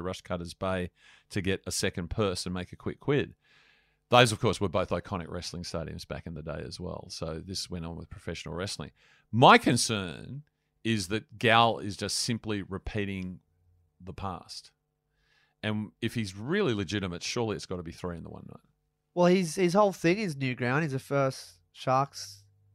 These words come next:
Speaker 2: captain, you know, c-, the captain who, who broke the historic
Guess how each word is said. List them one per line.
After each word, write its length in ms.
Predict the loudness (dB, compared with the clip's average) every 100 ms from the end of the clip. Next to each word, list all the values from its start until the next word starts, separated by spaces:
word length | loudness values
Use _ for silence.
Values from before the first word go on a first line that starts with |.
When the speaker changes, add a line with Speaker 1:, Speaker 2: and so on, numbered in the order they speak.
| _
Speaker 2:
captain, 560 | 0 0 2 0 0 -2 -12 _ _ _ _ _ _
you 60 | -6
know, 160 | -4 -4 -8
c-, 60 | -8
the 200 | -2 -2
captain 640 | 2 2 2 0 -4 -4 -6
who, 280 | -2 0 0
who 100 | -2
broke 300 | 0 2 2
the 80 | 0
historic 600 | -4 -2 0 0 0 -6